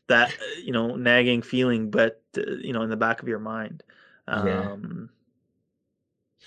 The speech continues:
Speaker 2: That
Speaker 1: and that's not a nice feeling. That's the feeling of regret or the feeling that I could have done better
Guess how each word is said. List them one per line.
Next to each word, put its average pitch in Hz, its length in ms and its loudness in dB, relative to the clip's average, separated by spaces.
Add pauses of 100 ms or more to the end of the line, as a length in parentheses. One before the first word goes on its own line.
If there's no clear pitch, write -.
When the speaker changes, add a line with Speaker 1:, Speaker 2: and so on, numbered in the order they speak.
(140)
Speaker 2:
That 117 200 4
Speaker 1:
and 127 80 0
that's 147 200 4
not 156 140 8
a 139 60 8
nice 131 200 6
feeling. 113 320 2
That's 123 240 4
the 131 160 -6
feeling 139 320 0
of 117 80 -4
regret 120 400 4
or 120 80 0
the 113 60 -2
feeling 123 240 -2
that 117 120 0
I 117 40 -2
could - 220 0
have 131 140 6
done 127 180 2
better 123 240 4